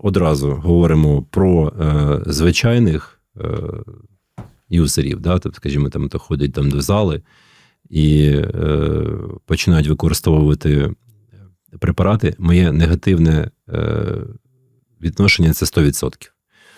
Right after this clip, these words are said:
Е, навіть ті атлети, які починають свій шлях в бодібілдингу і починають одразу використовувати, е, стероїди, причому в таких дозуваннях, е, як професійні атлети,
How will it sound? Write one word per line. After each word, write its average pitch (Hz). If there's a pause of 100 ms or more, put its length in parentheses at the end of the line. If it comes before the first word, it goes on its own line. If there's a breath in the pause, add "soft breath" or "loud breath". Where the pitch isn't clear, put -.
(680 soft breath)
Е, 80
навіть 101 (720)
ті 87
атлети, 90
які 78
починають 82
свій -
шлях 78
в 73
бодібілдингу 82 (200)
і 87
починають 90
одразу 85
використовувати, 76 (180)
е, 76
стероїди, 95
причому 85
в -
таких 90
дозуваннях, 80 (160)
е, 76
як 78
професійні 80
атлети, 90